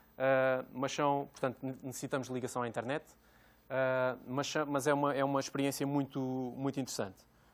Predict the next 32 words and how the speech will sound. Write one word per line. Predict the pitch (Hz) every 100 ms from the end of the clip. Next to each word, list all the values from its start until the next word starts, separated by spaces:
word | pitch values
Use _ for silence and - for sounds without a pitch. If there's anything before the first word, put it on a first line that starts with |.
| -
Ok? | 117 123 127 - -
Portanto, | - 127
nós | 127 131
conseguimos | 147 - 147 139 135
mandar | 135 135 127 123 113
desligar | 110 113 120 120 123 120
Wi-Fi | 117 120 - 117 123 120 117 107 107 120
e | 110 110
marcar | 110 113 123 117
reminders, | 113 107 120 117 123 117 113 - - - - -
algo | 143
que | 151
nós | 143
já | 139
conseguíamos | 143 123 135 127
fazer | 131 123 131 127 - - -
no, | 123 123 120 117 117 117
no | 120
Windows | 123 117
Phone, | - 123 123
por | 120
exemplo, | 110 117 - 135 - _ -
que | 139
neste | 135 -
momento, | 135 147 -
se |
quiserem | - 127 127
instalar | 120 131
o | 127
Windows | 123 -
Phone | 127 120
dez, | 123 135